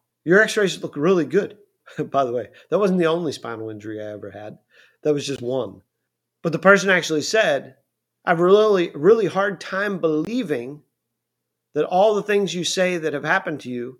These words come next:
actually happened to you." So I believe you wouldn't lie to me. I don't see evidence of it. Well, for me, that was worth the x-rays right there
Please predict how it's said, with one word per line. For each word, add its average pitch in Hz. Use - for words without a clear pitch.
actually 151
happened 147
to -
you." -
So 240
I 185
believe 175
you 160
wouldn't 143
lie 165
to -
me. 110
I 151
don't 165
see 151
evidence 143
of 110
it. -
Well, 165
for 156
me, 190
that 196
was 151
worth 160
the 139
x-rays 143
right 156
there 202